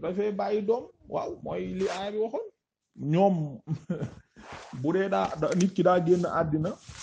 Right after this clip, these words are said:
bàyyi fi ay doom, ah, <laughs> mu bàyyi fi ay doom ba pare fekk mu am, euh, ñaari waajuram yi war ko doon, fa li kulli wahidin minhuma sudus, kon sudus bi dal ma un sixième ci kanam, wax nga wax yow.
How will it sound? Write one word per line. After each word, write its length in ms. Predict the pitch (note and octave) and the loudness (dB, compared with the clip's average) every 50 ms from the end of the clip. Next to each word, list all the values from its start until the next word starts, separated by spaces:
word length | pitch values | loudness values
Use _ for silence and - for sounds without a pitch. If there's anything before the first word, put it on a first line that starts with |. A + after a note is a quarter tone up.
| - - - - A#2+ A#2+ | -16 -16 -14 -10 -2 2
bàyyi 300 | C3+ C#3+ D#3+ E3 E3 D#3+ | 4 6 6 6 6 6
fi 140 | D#3+ F3 - | 6 4 4
ay 180 | - D3 D3 | 4 2 2
doom, 320 | C#3 B2+ B2 G#2+ F#2 F#2 A2 - - _ _ _ _ _ - - | 4 4 4 4 2 0 -6 -10 -14 _ _ _ _ _ -12 -6
ah, 220 | - A2+ C3+ F#3+ D4+ - - _ _ - - - - | -2 0 0 0 -2 -4 -10 _ _ -18 -16 -12 -12
<laughs> 1300 | D3+ - - - - - _ _ _ _ - - - - - - _ - - - - _ _ _ _ A2+ | -12 -14 -12 -16 -18 -18 _ _ _ _ -20 -20 -20 -20 -20 -20 _ -20 -20 -20 -20 _ _ _ _ -6
mu 100 | B2 D3+ | -6 -4
bàyyi 300 | D#3+ D#3 D#3+ D#3+ D#3+ D#3 D#3 | -2 -2 -2 0 0 -2 -2
fi 100 | - E3 | -4 -6
ay 160 | - D3 C#3+ | -6 -6 -6
doom 260 | C#3+ C3 C3 C3 C3 C3 | -6 -6 -6 -6 -6 -6
ba 80 | C#3 C3+ | -8 -6
pare 220 | - C#3 B2+ C3+ | -4 -4 -6 -6
fekk 320 | C3 - - C#3 B2 - _ | -6 -6 -8 -8 -8 -8 _
mu 160 | C#3 C3 D3+ - D3+ | -8 -8 -8 -10 -10
am, 100 | D#3+ D#3+ G#3 C4+ - _ _ _ _ _ _ _ _ _ _ _ _ _ _ _ _ _ _ _ - | -10 -10 -10 -10 -12 _ _ _ _ _ _ _ _ _ _ _ _ _ _ _ _ _ _ _ -10
euh, 1000 | - A2 A#2 A2+ G#2 G#2 G2+ G2 F#2+ F#2 F2+ E2+ E2 D2 C2+ B1+ B1+ C#2+ D2+ C2+ - | -8 -6 -4 -4 -4 -4 -4 -4 -6 -6 -8 -8 -10 -10 -10 -10 -10 -10 -10 -12 -10
ñaari 340 | G2+ A#2 B2+ C#3 D3 D#3+ D#3+ | -10 -8 -4 -2 0 0 0
waajuram 520 | D3+ D#3 D3+ D3 C#3+ C#3+ C#3 C3+ C3+ B2+ B2+ | 2 2 2 0 2 0 0 0 0 -2 -2
yi 60 | B2+ | -2
war 200 | C3 C3+ C3+ - | 0 -2 -2 -2
ko 100 | - B2 | -6 -6
doon, 320 | A#2 A#2 A2 A2+ B2+ E3 A#3 - _ _ _ | -2 -2 -2 -2 -2 -6 -10 -14 _ _ _
fa 140 | _ - | _ -4
li 100 | F#3 F#3 F3+ | -4 -4 -6
kulli 240 | - - F#3 F3+ E3+ | -8 -8 -8 -6 -6
wahidin 480 | E3+ F3+ F#3 G3 - - F3 F#3+ G#3+ G#3 | -6 -6 -6 -6 -8 -8 -6 -4 -4 -2
minhuma 320 | G#3+ A3 A3+ G#3 G#3+ A#3 C#4 | -2 0 0 0 0 0 -4
sudus, 340 | - - A#3 A3+ E4 D#4 - | -8 -8 -6 -6 -6 -6 -6
kon 160 | - D#3 D#3+ | -6 -6 -6
sudus 300 | D#3+ - F#3 D#3+ D#3 - F#3+ | -4 -4 -2 -4 -2 -4 -4
bi 120 | A#3+ C4 | -8 -6
dal 140 | D4+ B3 B3 | -6 -6 -6
ma 100 | B3 A#3+ | -6 -6
un 160 | A#3 A3+ A3 | -4 -4 -4
sixième 380 | G#3+ A3 A3 A3 A3+ A3+ A3+ G#3 | -2 -2 -4 -4 -4 -6 -6 -6
ci 80 | G#3+ G#3 | -8 -8
kanam, 220 | - A3+ - - - | -10 -16 -16 -16 -14
wax 140 | - G3 - | -16 -14 -12
nga 120 | E3+ A3 A3+ _ | -12 -14 -10 _
wax 240 | G#3+ - A2+ A2 | -10 -10 -10 -12
yow. 140 | G2 - - | -14 -16 -16